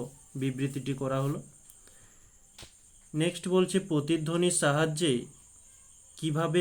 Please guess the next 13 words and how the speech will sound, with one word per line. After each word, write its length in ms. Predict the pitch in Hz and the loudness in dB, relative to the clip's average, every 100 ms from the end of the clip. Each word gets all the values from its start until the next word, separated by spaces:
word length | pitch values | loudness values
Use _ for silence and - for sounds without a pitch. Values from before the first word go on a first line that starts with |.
| 160 | 4
বিমানের 420 | 143 147 160 165 165 147 | 2 2 2 0 0 0
উচ্চতা 400 | 139 143 156 165 160 | 0 0 0 0 2
নির্ণয় 360 | 160 156 165 160 | 2 2 0 0
করবে? 320 | 160 156 185 240 - - - 143 | 0 0 -2 -4 -12 -16 -2 0
এই 80 | 135 | 2
যে 100 | 139 127 - - - - - - - - | 0 0 -6 -20 -20 -20 -20 -20 -14 -2
উচ্চতা 380 | 147 143 143 139 | -2 0 -2 -2
কিভাবে 380 | 139 143 139 135 135 | -2 0 0 2 0
নির্ণয় 340 | 135 135 139 135 | 2 0 0 0
করবে 220 | 135 127 135 | -2 -2 -2
দেওয়া 240 | 131 131 | -2 -2
হলো। 200 | 131 147 - - - - - - - - - - - | -2 -4 -8 -14 -20 -20 -20 -18 -18 -20 -20 -14 -2
নেক্সট 280 | 165 175 | -2 -2